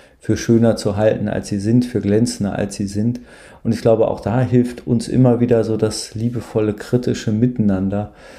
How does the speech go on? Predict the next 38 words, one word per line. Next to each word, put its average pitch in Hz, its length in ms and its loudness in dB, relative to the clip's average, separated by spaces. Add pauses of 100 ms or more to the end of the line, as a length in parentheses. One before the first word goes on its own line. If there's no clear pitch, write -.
(200)
ähm, 101 260 0
zu 98 160 -8
gucken, - 340 -8
haben 104 140 -2
wir 104 80 0
noch 101 180 -4
ausreichend 101 640 -2
Bodenhaftung 104 760 -2
oder 95 160 -2
heben 107 320 0
wir 104 160 -2
auch - 100 -8
schon 104 220 -4
ab, - 260 -4 (140)
äh, - 20 -4 (220)
weil 92 180 -6
wir - 80 -4
uns 98 240 -6
ach - 300 -10
für - 200 -4
so 101 120 -4
großartig, 101 800 -6
äh, 98 180 -2
gemeinsam 95 580 0
halten. 92 340 -6 (600)
Und, 98 420 -2
ähm, 95 400 -2
da 95 280 -2
erlebe 101 360 0
ich - 180 -14
zum 107 200 -2
Glück 120 220 2
auch, 104 220 0
sage 98 200 2
ich - 160 -6
offen, 104 220 -4
einen 98 120 0
Branchenwandel, 101 920 0